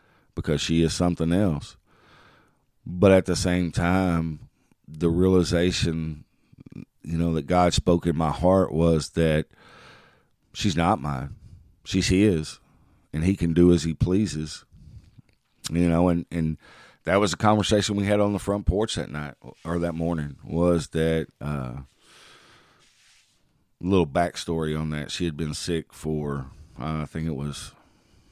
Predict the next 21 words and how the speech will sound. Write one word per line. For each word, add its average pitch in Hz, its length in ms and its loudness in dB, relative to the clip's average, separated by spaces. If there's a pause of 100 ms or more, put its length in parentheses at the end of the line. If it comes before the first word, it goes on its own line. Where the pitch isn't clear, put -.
(1300)
not 80 340 -6
day 90 200 2
nine, 92 680 0 (1080)
day 85 160 -2
ten 90 680 -2
of 76 600 -4 (160)
no 82 280 2
eating, 85 380 2
no 78 140 0
drinking, 82 720 -2
no 73 520 -4 (680)
anything 85 480 -2
from 80 220 -6
the 73 60 -6
chemo. 73 540 -6 (680)
Um, 76 600 0 (680)
and 80 180 -4
I, 78 180 -6
I 92 120 2
was 87 160 0
scared. 87 440 0